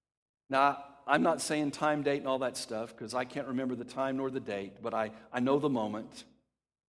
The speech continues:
I know the moment. I remember bowing my head with a, with an associate pastor at a church and praying to receive Christ. Can you go back to a moment?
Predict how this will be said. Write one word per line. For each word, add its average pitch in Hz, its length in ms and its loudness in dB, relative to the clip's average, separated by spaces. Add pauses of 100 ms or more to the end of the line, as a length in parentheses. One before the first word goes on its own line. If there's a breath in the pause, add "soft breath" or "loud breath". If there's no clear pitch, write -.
(800)
I 113 60 -6
know 135 180 4
the 151 120 2
moment. 139 320 4
I 127 60 2
remember 131 360 0
bowing 135 340 4
my 135 120 2
head 131 200 -4
with 120 160 -2
a, 107 160 -4 (260)
with 117 100 -6
an 117 60 -2
associate 131 460 -2
pastor 131 340 0
at 123 60 -6
a 117 60 -6
church 117 420 -4
and 95 160 -10
praying 123 300 -4
to 110 60 -4
receive 107 320 -8
Christ. 104 320 -8 (180 loud breath)
Can 127 120 -2
you 117 60 -2
go 135 140 4
back 139 260 2
to 131 140 -4
a 120 40 -4
moment? 104 460 -8